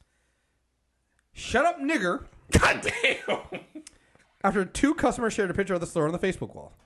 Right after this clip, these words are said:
Speaker 1: Uh, the owner, oh, oh, shit, hold on.
Speaker 2: I, wow, I, I should have went with my first mind. Um, wow.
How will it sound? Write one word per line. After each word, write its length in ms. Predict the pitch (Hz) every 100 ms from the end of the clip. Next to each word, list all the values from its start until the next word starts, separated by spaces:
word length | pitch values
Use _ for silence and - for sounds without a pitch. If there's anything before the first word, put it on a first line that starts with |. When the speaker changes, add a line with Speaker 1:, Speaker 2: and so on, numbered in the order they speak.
| _ _ - _ - - _ _ - _ _ _ _ _ -
Speaker 1:
Uh, 760 | 147 151 151 151 151 151 151 156
the 140 | 170
owner, 280 | 180 196 190 117
oh, 180 | 120 -
oh, 160 | 127 -
shit, 200 | - 107 _ -
hold 180 | 113 110
on. 60 |
Speaker 2:
I, 920 | - - _ _ _ _ _ _ - 117
wow, 320 | 202 165 107
I, 380 | 120 139 135 139
I 40 |
should 160 | 135 160
have 100 | 139
went 120 | 143
with 80 | 143
my 120 | 139
first 280 | 165 160 165
mind. 340 | 220 147 104
Um, 600 | 156 165 165 151 120 101 - _ _
wow. 640 | - 104 147 160 113 92